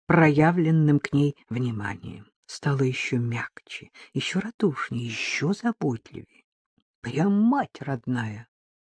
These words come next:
Несколько раз, когда он оказывался в её кабинете, даже пыталась завести разговор по душам. Однако бдительности и настороженности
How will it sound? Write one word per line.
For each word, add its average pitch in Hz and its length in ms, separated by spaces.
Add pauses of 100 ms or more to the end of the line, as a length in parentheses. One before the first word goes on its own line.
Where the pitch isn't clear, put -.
(320)
Несколько 180 600
раз, 143 360 (420)
когда 165 360
он 175 280
оказывался 151 640
в 151 60
её 151 160
кабинете, 160 540
даже 190 440
пыталась 214 640 (360)
завести 185 520
разговор 190 560
по 185 120
душам. 139 600 (920)
Однако 185 380
бдительности 185 840
и 180 360
настороженности 175 1080